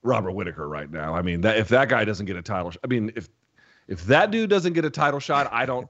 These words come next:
I don't know who can, honestly. I really mean that. Um, so I suspect that he will. I don't think it's gonna be very controversial. But, um, yeah, the Smith versus Crute fight is really interesting because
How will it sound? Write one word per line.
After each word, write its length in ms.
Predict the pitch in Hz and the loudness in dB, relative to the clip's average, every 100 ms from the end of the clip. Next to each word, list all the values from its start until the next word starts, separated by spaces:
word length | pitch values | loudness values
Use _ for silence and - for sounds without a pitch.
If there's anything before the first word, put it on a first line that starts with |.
| _ | _
I 120 | 110 | -6
don't 120 | 120 | -6
know 80 | 120 | -6
who 120 | 110 | -8
can, 300 | 113 95 73 - _ | -10 -12 -12 -18 _
honestly. 400 | 90 87 82 85 | -12 -10 -10 -8
I 40 | 82 | -6
really 260 | 92 92 | -4 -6
mean 200 | 85 82 | -6 -6
that. 200 | 80 73 - - - - _ | -6 -8 -12 -20 -20 -20 _
Um, 300 | - 110 107 | 2 4 4
so 120 | 104 147 | 4 4
I 80 | |
suspect 360 | 143 120 - 92 | 4 -2 -6 -6
that 80 | 82 | -8
he 60 | |
will. 220 | 76 62 - - | -10 -14 -20 -12
I 80 | 82 | -10
don't 100 | 73 | -10
think 140 | 71 | -14
it's 100 | 76 | -14
gonna 120 | 71 | -16
be 100 | 69 | -16
very 180 | 71 69 | -16 -16
controversial. 640 | 71 69 69 65 65 67 - | -16 -16 -16 -18 -16 -18 -2
But, 340 | 127 113 92 _ 107 | 2 2 2 _ -4
um, 420 | 104 98 92 85 _ - _ _ _ _ _ | 0 0 -2 -10 _ -20 _ _ _ _ _
yeah, 360 | 113 135 101 | 4 4 4
the 120 | 85 110 | 0 -6
Smith 360 | - 151 254 | -2 0 0
versus 340 | 339 311 262 - | 0 -2 -2 -4
Crute 320 | 135 143 151 | 6 6 6
fight 300 | 127 107 101 | 4 2 0
is 180 | 98 82 | -6 -8
really 760 | 82 87 101 107 104 92 85 | -12 -8 -2 0 2 2 0
interesting 480 | 87 85 82 - 76 | -2 -4 -8 -6 -8
because 960 | 73 101 - - 135 110 82 69 - | -4 -6 -4 4 6 6 4 -4 -14